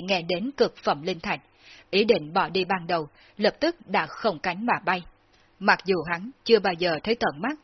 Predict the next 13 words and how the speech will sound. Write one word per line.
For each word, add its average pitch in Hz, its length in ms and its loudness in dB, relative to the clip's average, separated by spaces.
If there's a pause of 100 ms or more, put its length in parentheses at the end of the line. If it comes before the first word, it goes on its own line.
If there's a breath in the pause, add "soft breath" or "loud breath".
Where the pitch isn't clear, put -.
(140)
định 190 240 4
bật 190 160 2
linh 220 200 0
thạch 196 260 -2
trong 190 160 -2
truyền 165 220 0
thuyết, 277 240 -2 (520 soft breath)
nhưng 185 340 2
đồn 180 220 2
đại 160 160 2
liên 185 220 2
quan 185 280 -4
cực 202 200 0